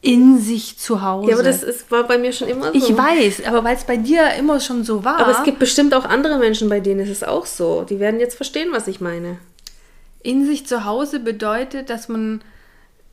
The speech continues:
Speaker 2: Lass mich das mal erklären.
Speaker 1: Ja, bitte.
Speaker 2: <laughs> In sich zu Hause bedeutet, egal wo ich bin, auf welchem Planeten, egal mit wem ich bin oder auch alleine bin,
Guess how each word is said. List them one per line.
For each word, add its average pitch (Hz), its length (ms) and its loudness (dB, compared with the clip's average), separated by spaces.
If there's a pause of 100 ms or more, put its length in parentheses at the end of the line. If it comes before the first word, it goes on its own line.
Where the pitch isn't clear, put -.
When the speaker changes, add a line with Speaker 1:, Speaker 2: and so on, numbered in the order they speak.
(1200)
Speaker 2:
Lass 214 200 -2
mich 180 140 -2
das 165 160 -10
mal 143 120 -12
erklären. 220 180 -4
Speaker 1:
Ja, 285 260 4 (180)
bitte. 180 460 -2
Speaker 2:
<laughs> - 1120 -16
In 247 260 2
sich 226 200 -4
zu 190 160 -2
Hause 202 280 0
bedeutet, 202 760 -4 (520)
egal 214 480 0
wo 294 80 -2
ich 269 220 -8
bin, 233 280 0
auf - 180 -12
welchem 220 280 -2
Planeten, 208 520 -2
egal 208 400 -2
mit 185 240 -2
wem 262 380 -2
ich - 240 -12
bin 196 240 -2
oder 185 480 -4 (1160)
auch 196 240 0
alleine 208 440 0
bin, 208 340 0